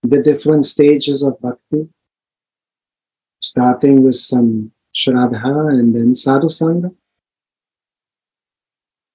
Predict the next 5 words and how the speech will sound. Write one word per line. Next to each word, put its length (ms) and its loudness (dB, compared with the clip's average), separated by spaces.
And 240 4
we 120 4
start 400 0
practicing 640 0
bhakti, 520 0